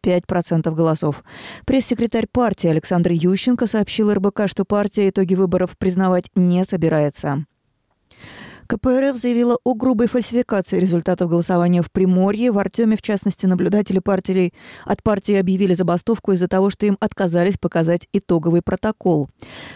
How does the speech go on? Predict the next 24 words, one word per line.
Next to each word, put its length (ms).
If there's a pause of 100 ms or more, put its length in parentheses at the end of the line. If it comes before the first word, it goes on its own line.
В 80
Центральной 460
избирательной 480
комиссии 920 (680)
из-, 160 (160)
э, 320
изменение 440
расклада 400
голосов 400
в 60
пользу 260
кандидата 460
от 100
"Единой 360
России" 500 (240)
объяснили 500
опережающим 840
подсчётом 580
бюллетеней. 760 (640)
Данные 420
отдалённых 440
районов 380
края 340
вводили 500